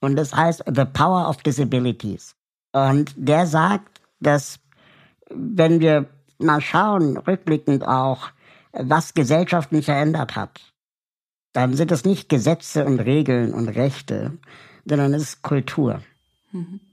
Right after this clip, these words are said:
Speaker 1: Also die Kultur der Begegnung, die Kultur der Wertschätzung, ähm, und dass wir auch neugierig sind auf das, was ich noch nicht kenne, äh, und nicht, dass wir sagen, trotz der Behinderung malt er oder sie ein Bild,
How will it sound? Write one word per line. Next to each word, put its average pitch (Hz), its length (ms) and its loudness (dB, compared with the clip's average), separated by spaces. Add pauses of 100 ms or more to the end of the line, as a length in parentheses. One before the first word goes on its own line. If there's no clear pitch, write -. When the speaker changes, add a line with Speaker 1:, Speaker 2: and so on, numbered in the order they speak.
Speaker 1:
Also 123 520 0
die - 280 -14 (120)
Kultur 143 400 0
der 131 100 2
Begegnung, 135 800 0
die 120 100 -6
Kultur 139 320 -2
der 139 160 2
Wertschätzung, 135 880 0 (360)
ähm, 127 480 2 (100)
und 135 400 -2
dass 139 180 -2
wir 147 140 2
auch 143 120 -4
neugierig 165 600 0
sind 143 280 0
auf 139 220 0
das, 147 320 -2
was 143 160 -2
ich 156 140 -4
noch 143 100 0
nicht 156 240 -4
kenne, 143 420 0 (440)
äh, 135 260 2
und 151 260 0
nicht, 170 320 0
dass 139 160 0
wir 135 120 2
sagen, 131 480 2
trotz - 300 -2
der 139 100 2
Behinderung 131 640 2
malt 127 320 0
er 131 160 2
oder 120 160 0
sie 131 160 0
ein 107 240 -4
Bild, 151 440 0